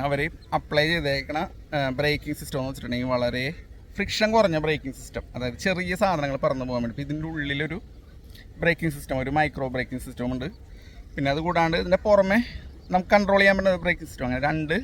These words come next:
ബ്രേക്കിംഗ് സിസ്റ്റം ഉണ്ട്. പലതിനും ഒരു ബ്രേക്കിംഗ് സിസ്റ്റം ഒക്കെ ആയിരിക്കും, ചിലതിന് രണ്ട് ആ റേഞ്ചിലുണ്ട്. അപ്പം അങ്ങനെയുള്ളത് കൊണ്ട് തന്നെ ഇതിൽ നമുക്ക് കുഞ്ഞ് ചെറിയ ചെറിയ, ഏ,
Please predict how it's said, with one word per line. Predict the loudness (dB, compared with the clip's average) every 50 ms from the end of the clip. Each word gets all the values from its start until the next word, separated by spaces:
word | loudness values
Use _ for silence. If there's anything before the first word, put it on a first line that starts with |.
| -4 -4
ബ്രേക്കിംഗ് | -2 -2 -2 -2 -4 -6 -6
സിസ്റ്റം | -8 -10 -8 -6 -6 -6 -6 -6 -8 -10 -8 -4 -2 -2
ഉണ്ട്. | -2 -2 0 0
പലതിനും | 2 2 2 2 2 2 2
ഒരു | 2 2 4
ബ്രേക്കിംഗ് | 2 2 2 2 -2 -4
സിസ്റ്റം | -4 -4 -4 -4
ഒക്കെ | -2 0 0
ആയിരിക്കും, | 0 0 -2 -2 0 2
ചിലതിന് | 2 2 2 0 0 0 0
രണ്ട് | -2 -2 -4 -6 -6 -6 -4 -2
ആ | 0 2
റേഞ്ചിലുണ്ട്. | 2 2 2 0 0 0 0 -2
അപ്പം | -2 -4 -4 -4
അങ്ങനെയുള്ളത് | -2 -2 0 0 2 4 4 2 4 2
കൊണ്ട് | -2 0 0 0
തന്നെ | 0 2 0 0 0 -2 -8 -14 -18 -18 -18 -16 -14 -8
ഇതിൽ | -2 0 0 2 2
നമുക്ക് | 0 -2 -4 -8 -10 -8
കുഞ്ഞ് | -8 -8 -8 -8 -8 -6 -6 -6 -4 -2
ചെറിയ | -2 -2 -2 -4 -4 -4 -2
ചെറിയ, | -2 -2 0 2 4 2 2 4
ഏ, | 4